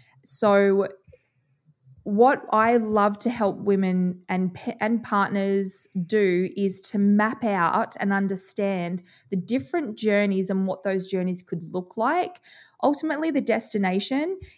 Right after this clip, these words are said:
is that they come out of their birth and their experience feeling positive and that they were empowered and made informed decisions. And you can have a positive, empowered cesarean birth. You can have a positive, empowered induction birth.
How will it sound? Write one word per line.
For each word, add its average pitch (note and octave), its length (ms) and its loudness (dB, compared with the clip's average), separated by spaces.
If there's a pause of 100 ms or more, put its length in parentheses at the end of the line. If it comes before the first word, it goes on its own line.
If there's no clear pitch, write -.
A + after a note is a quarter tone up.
(120)
is G3+ 320 4
that G#3 180 0
they F#3 140 0
come G3+ 300 -2
out A3+ 220 2
of B3 140 -6
their A3+ 160 -2
birth F#3+ 400 -2
and F#3 100 -2
their F3+ 140 0
experience F3+ 540 -6
feeling F3+ 400 -2
positive B3+ 600 0
and G3 120 -2
that - 220 -8
they F3+ 180 2
were F3 180 2
empowered F3+ 800 0
and F3 220 0
made F3 280 0
informed E3+ 500 -6
decisions. E3 680 -6 (400)
And C#4 160 2
you A#4 160 4
can A#3 140 2
have A#3+ 320 0
a F3 120 -8
positive, G#3+ 480 -4
empowered F3+ 520 -2
cesarean E3+ 640 -4
birth. - 420 -6 (540)
You C4+ 160 0
can D4 100 0
have C4+ 340 0
a G3 60 -4
positive, G3+ 500 0
empowered F3+ 720 -2 (280)
induction F#3+ 640 0
birth. F3+ 420 -2